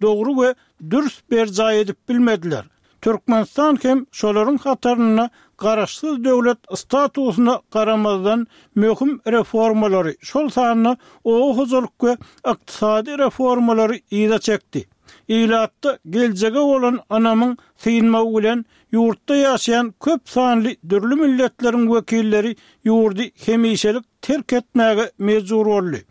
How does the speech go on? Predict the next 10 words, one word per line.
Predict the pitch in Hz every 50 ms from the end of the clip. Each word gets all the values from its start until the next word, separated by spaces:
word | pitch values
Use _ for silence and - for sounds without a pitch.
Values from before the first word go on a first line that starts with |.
| _ _ _ - - _
Kazaklar, | - 208 226 233 240 233 - _ - 233 220 175 175 -
özbekler, | 208 208 226 233 226 233 220 - - 226 214 190 180 226 220
uruslar, | 220 233 233 226 196 - - 226 202 180
tatarlar, | - - 226 - - - 240 226 208 220 214 196 151 151 _ _ - - - _
azerler | - 214 220 226 226 226 226 226 214 233 262 285
we | 294 262 262 262 220 -
beýleki | - 185 220 220 226 214 214 208 - 269
milletleriň | 311 302 277 269 277 254 - - 254 254 247 240 240 233
wekilleri | 233 220 - - 233 220 214 214 214 214 233 214 - - _ _ _ -
ýurdy | 220 226 226 220 208 190 240 220